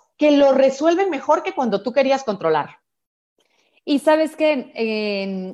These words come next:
Speaker 2: hace uno de los primeros capítulos que tuvimos, hablamos del tema de la autoestima y lo ligado que está la autonomía, lo que
Speaker 1: Mm.
Speaker 2: dices al final,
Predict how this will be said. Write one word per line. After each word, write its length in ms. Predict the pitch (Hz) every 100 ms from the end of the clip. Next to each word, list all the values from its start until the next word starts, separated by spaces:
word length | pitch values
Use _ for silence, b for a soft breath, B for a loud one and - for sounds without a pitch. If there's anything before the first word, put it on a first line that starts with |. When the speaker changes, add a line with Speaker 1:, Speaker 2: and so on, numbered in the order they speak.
| -
Speaker 2:
hace 400 | 233 - 254 233
uno 180 | 294 330
de 60 |
los 140 | 285 220
primeros 380 | 220 214 247 254
capítulos 540 | 233 226 208 233 214
que 100 | -
tuvimos, 480 | 175 190 220 269 302
hablamos 420 | 196 202 208 226
del 140 | 208 185
tema 240 | 202 208
de 100 | 208
la 120 | 190
autoestima 880 | 180 185 180 - - 220 165 151 - b b b
y 120 | - 240
lo 120 | 240
ligado 460 | 247 233 262 339
que 80 | 339
está 180 | 240 247
la 80 | 262
autonomía, 1000 | 285 269 214 180 190 330 196 143 139 _ _ -
lo 160 | 220
que 100 | 226
Speaker 1:
Mm. 40 | 240
Speaker 2:
dices 260 | 302 370
al 140 | 277 196
final, 580 | 202 185 285 170 151